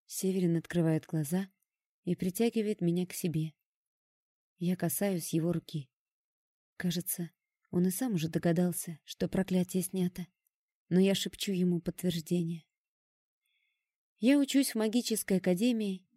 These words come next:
и вижу много необычного каждый день. Одни творения чернокнижников чего стоят. Или то, что делают студенты иллюзиона.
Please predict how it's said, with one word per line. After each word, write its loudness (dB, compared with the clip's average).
и 2
вижу 0
много 0
необычного 0
каждый -2
день. -4
Одни 2
творения 2
чернокнижников 0
чего 0
стоят. 0
Или 2
то, 2
что 0
делают 4
студенты 2
иллюзиона. 0